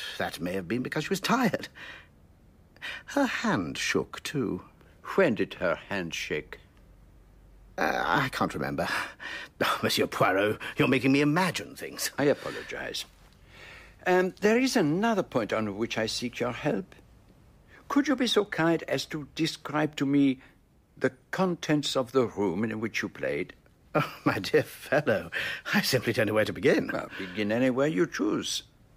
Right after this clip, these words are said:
Speaker 1: Uh, one large settee, upholstered in ivory brocade, one ditto in green ditto, eight or nine Persian rugs,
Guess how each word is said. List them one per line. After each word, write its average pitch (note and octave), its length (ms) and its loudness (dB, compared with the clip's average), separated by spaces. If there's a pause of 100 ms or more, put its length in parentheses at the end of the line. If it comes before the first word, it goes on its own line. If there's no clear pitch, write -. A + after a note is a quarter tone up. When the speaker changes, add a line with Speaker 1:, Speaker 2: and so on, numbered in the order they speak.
(120)
Speaker 1:
Uh, A#3+ 320 6 (1500)
one B3+ 180 6
large G3 220 4
settee, E3 580 2 (160)
upholstered C3+ 440 0
in A#2 100 4
ivory A2 320 2
brocade, C3 640 4 (420)
one F2 260 0
ditto B2+ 360 2
in F2 340 -2
green F#2 300 -2
ditto, E3+ 360 0 (560)
eight C3+ 160 6
or C#3 40 6
nine C3 200 4
Persian C3 420 -2
rugs, D3+ 540 -4